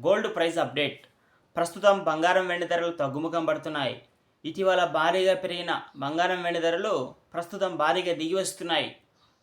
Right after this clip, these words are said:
తులం ధర ఏకంగా ముప్పై వేలకు పైగా ఉన్నటువంటి బంగారం ధర ప్రస్తుతం తులంపై ఈ మేర పడింది. బంగారం ధరలకు సంబంధించి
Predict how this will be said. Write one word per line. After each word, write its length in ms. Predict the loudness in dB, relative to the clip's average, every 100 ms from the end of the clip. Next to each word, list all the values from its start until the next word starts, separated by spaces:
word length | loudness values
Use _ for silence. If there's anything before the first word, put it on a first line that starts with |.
| _
తులం 280 | -2 0 2
ధర 300 | 2 4 2 -2
ఏకంగా 720 | -6 -4 0 2 2 0 -8
ముప్పై 300 | -14 -4 0 4
వేలకు 320 | 4 4 0
పైగా 320 | -4 -2 -2
ఉన్నటువంటి 420 | -2 -4 -6 -6
బంగారం 440 | -4 -2 0 0 0
ధర 160 | 0 0 -2 -8 -12
ప్రస్తుతం 420 | -12 -10 -6 -6
తులంపై 460 | -2 0 2 2 0
ఈ 160 | 0 -2
మేర 160 | -2 -2
పడింది. 440 | -2 -4 -6 -10 -14 -20 _ _ _ _ _ _ _ _ -2
బంగారం 380 | 2 6 6 4
ధరలకు 240 | 0 -2
సంబంధించి 440 | -4 -4 -4 -4